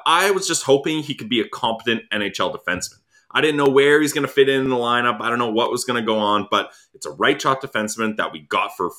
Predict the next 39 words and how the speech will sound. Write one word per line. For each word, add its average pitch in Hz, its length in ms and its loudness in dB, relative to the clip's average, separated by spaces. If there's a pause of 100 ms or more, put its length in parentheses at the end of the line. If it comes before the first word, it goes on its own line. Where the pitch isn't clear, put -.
(140)
free, 98 320 -4
essentially, 92 480 -4
because 80 300 -10
he 85 60 -8
was 82 120 -6
a - 40 -20
free 98 280 0
agent 87 240 -4
pickup 87 400 -4
at 82 120 -4
a 78 100 -8
nice 92 240 -2
contract. - 520 -8 (800)
And 95 140 -2
now 117 400 2 (840)
he, 156 420 -4 (460)
I 180 60 2
wouldn't 185 220 4
say 131 140 2
he's 113 180 -4
a 95 60 -8
top - 400 -6
pair 117 180 4
defenseman, 151 640 -4 (240)
but 113 300 0 (320)
in 151 140 0
his 101 160 2
rightful 120 500 0
place, 151 640 0
he's 127 200 -2
playing 117 340 0
on 104 140 0
the 87 80 -4
top 101 340 -4
pair 90 400 -2 (100)
with 92 400 0
Thomas 92 320 -4
Chabot. 95 400 -2 (100)
So 87 360 -2